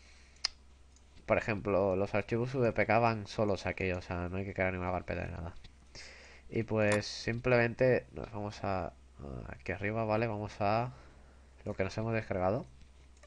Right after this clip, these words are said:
La abrimos, abrimos, vale. Esto supongo que, esto,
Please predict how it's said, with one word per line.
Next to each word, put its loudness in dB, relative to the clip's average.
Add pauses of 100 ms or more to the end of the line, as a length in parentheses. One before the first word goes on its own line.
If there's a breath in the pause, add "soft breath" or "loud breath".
(880 loud breath)
La 2
abrimos, 0 (360)
abrimos, -6
vale. 2 (580 loud breath)
Esto 0
supongo 0
que, 2 (300)
esto, -2